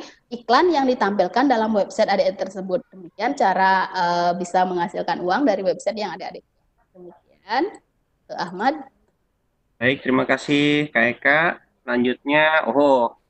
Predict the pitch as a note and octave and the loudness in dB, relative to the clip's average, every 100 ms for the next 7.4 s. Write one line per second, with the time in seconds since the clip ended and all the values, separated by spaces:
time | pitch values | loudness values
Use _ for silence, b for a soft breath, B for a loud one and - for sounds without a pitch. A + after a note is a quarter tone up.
0 | - A2+ A#2+ A#2 - - A2 A2+ D3 C3 | -6 0 2 0 0 -2 0 0 0 0
1 | B2 C3 - G2+ A#2+ B2+ A#2 F#2+ - _ | 2 2 0 0 -2 -2 -2 -2 -6 _
2 | - G#2 A#2+ A2+ - G2+ - A2+ - - | -14 0 2 2 -2 -6 -4 -4 0 0
3 | - - _ _ _ _ _ _ F3 A2 | 0 -4 _ _ _ _ _ _ -4 -2
4 | A2 A#2+ A#2 G#2+ - A2 A2 G#2+ G2+ F#2+ | 0 0 0 -2 0 2 2 2 2 0
5 | A2 B2 G#2+ G#2 A2+ B2+ D#3 - _ - | 0 2 0 0 0 0 0 -6 _ -6
6 | A2+ A2+ A2+ A2+ - _ A#2 A2 A2 A2 | 0 2 2 0 -4 _ -2 0 0 0
7 | A2+ A2 A2 | 0 0 -2